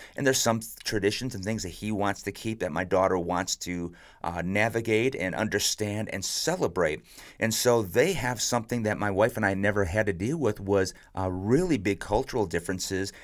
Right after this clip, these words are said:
that actually help set up expectations. And so there are conversations they have to have that we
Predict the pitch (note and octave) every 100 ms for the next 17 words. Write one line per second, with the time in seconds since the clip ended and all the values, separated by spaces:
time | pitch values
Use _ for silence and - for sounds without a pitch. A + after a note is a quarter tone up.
0 | - - G2 - A2 A2+ - B2+ - G#2
1 | A2 A2 - G2 F#2+ F#2+ G2 F2+ - -
2 | E2+ - A2+ E3 - F2 G2 - G#2+ G2+
3 | F2 A2 C3+ A2 A2 - C3 C#3 - A2
4 | A2 A2+ - G2 B2 C#3 G2 - F2+ F2+
5 | F2 F#2 E2+ G#2 G#2 G#2+